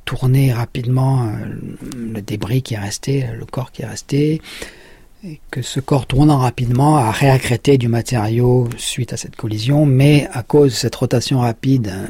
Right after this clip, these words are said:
suite à cette collision, euh, et par des forces centrifuges, le, le corps est resté allongé.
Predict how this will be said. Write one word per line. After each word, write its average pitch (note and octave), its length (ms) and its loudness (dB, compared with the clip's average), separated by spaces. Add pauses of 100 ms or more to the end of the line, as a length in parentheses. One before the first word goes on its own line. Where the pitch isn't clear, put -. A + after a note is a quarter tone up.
suite - 380 -4
à G2+ 40 -10
cette G#2+ 200 -12
collision, A#2+ 600 -6
euh, - 440 -12 (380)
et - 40 -20
par A2 160 -10
des G#2 80 -8
forces - 280 -8
centrifuges, A#2 680 -4 (680)
le, D3+ 240 -8
le B2 140 -8
corps C3 260 -2
est G#2 80 -6
resté G#2+ 220 -8
allongé. A2+ 400 -8